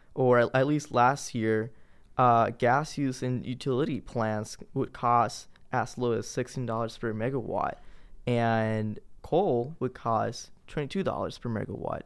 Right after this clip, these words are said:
To put that into perspective, one megawatt worth of energy, uh, is created by ten automobile vehicles. So when you think about it in the grand s-, you know, the grand scheme of things, those numbers just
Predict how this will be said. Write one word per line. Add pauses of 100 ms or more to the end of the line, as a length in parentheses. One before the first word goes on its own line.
To
put
that (140)
into
perspective, (300)
one
megawatt (400)
worth
of
energy, (480)
uh,
is
created (120)
by (120)
ten (100)
automobile
vehicles. (300)
So (600)
when
you (100)
think
about
it
in
the
grand
s-, (240)
you
know, (140)
the
grand
scheme
of
things, (800)
those
numbers
just